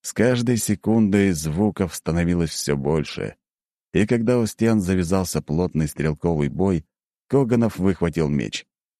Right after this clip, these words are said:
«Ну все!» — оскалился он и нажал кнопку на рации. «Выходим, братцы!» В один миг во всем городе начали открываться двери домов,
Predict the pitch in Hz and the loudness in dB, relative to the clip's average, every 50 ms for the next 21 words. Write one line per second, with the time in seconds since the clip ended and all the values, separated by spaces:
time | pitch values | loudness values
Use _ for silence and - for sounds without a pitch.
0 | _ _ _ _ _ _ - 95 131 135 110 - - - - 123 117 107 87 73 | _ _ _ _ _ _ 0 2 2 2 2 0 -4 0 2 2 2 2 0 -2
1 | - - - - _ _ _ _ _ _ - 78 73 - - - 85 82 78 76 | -6 -8 -12 -18 _ _ _ _ _ _ 0 0 0 0 -2 0 2 2 2 0
2 | - - 76 76 85 92 90 87 82 73 - - 107 98 90 85 82 92 87 78 | 0 0 0 2 4 4 4 2 0 -2 -2 0 0 0 2 0 0 0 -2 -2
3 | - - 95 92 80 71 - - 80 82 85 90 98 85 73 71 - - - 57 | -2 -2 0 0 0 -2 -4 -4 -2 0 0 0 0 0 -2 -4 -6 -8 -8 -8
4 | - - - _ _ _ _ _ _ _ 90 113 139 - 190 175 170 170 165 151 | -10 -12 -16 _ _ _ _ _ _ _ 0 0 0 2 2 2 2 4 4 4
5 | 151 127 127 135 123 117 104 - - - 69 55 - - _ _ _ _ _ _ | 4 2 2 0 0 0 -2 -2 -6 -8 -8 -10 -12 -14 _ _ _ _ _ _
6 | _ _ _ _ _ _ _ _ _ _ _ _ _ - 67 69 78 90 98 101 | _ _ _ _ _ _ _ _ _ _ _ _ _ -2 0 0 2 2 4 4
7 | 104 101 107 107 101 - - 80 80 80 - - 95 92 90 90 90 82 92 95 | 4 6 6 4 2 0 -2 -2 -2 -2 -2 -2 0 0 2 0 0 0 0 0
8 | 90 87 80 87 85 82 76 73 78 80 85 85 78 - 82 82 80 76 - 76 | 0 0 0 0 0 2 2 0 0 2 0 0 0 -2 0 0 0 -2 -2 -2
9 | 82 82 80 78 - - 76 73 78 85 87 82 82 78 76 76 73 80 87 85 | 0 0 0 -2 -2 -4 -4 -2 0 0 0 0 0 0 -2 0 0 0 0 -2
10 | - - | -4 -6